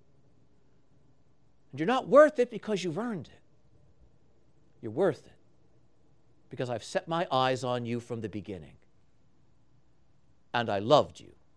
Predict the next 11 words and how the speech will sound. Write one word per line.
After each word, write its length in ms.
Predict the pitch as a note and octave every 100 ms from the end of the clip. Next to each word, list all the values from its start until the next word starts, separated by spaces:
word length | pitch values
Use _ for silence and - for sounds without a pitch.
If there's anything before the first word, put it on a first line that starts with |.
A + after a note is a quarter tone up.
| - - - - -
and 140 | G#2+
desired 640 | F#2+ F2+ G#2 G#2 G2+ G2+ - - - - - - -
to 80 | -
save 220 | - -
you. 1500 | - - - - - - - - - - - - - - -
What 140 | E4+ G#3+
a 80 | -
great 540 | - A#2+ E3 C3 -
day 240 | B2+ A2 G#2
this 300 | E2 C#2 -
is. 320 | G1+ -